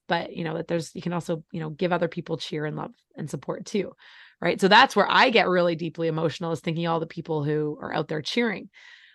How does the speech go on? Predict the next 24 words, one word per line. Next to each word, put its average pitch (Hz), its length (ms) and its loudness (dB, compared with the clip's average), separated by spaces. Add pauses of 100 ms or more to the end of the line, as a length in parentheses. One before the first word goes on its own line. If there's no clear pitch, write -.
(100)
Um, 170 580 4 (200)
and 196 160 4
even, 196 340 4
uh, 170 300 0
this 220 280 4
year 175 140 4
they 165 100 0
have 165 220 -2
it, - 160 -6
the 160 80 -2
Chicago 202 460 2
Marathon, 170 580 0
they - 80 -2
called 175 240 4
a, 170 180 0
a, 160 160 -2 (280)
I - 20 -20
think, 180 240 -12 (100)
like, 165 180 -6
a 156 120 -4
booster, 202 600 0 (680)
a 185 80 2
mood 196 300 2
boost. 294 440 -2